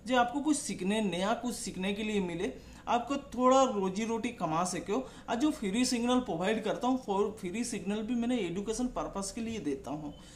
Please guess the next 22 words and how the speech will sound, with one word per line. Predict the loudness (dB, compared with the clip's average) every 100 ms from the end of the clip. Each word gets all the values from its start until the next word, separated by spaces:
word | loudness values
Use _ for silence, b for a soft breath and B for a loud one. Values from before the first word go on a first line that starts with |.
| B 8
क्यों | 10 12
देता | 10 6 4
हूँ? | 4 0 B B
क्योंकि | 4 4 4
आपको | 2 -4 0 2
उस | 2 0 -4 -8 2
trading | 4 6 6
signal | 4 -2 -2 0 0
से | 0 0
आपको | -2 -2 -2
कुछ | -2 -2 0
idea | 2 2 2 4 4
पता | 4 4 2
चले, | 2 0 -2 -4 B B -2
जे | 2 2 0 -4
market | -4 -2 2
में | 4 2 2
trade | 2 2 2
कैसे | 0 0 -2
करना | -6 -10 -6 -4 2 4 4
है | 4
मुझे। | 2 0 -2 -4